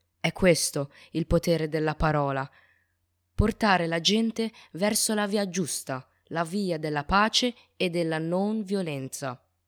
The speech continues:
Ripeto sempre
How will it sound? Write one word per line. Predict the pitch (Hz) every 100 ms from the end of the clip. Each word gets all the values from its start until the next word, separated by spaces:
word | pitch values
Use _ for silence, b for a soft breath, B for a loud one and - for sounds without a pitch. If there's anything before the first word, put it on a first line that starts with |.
| _ _ _ _ _ _ _ _ _ _ _ _ _ _ _
Ripeto | 156 175 185 180
sempre | 175 - 196 151 143 143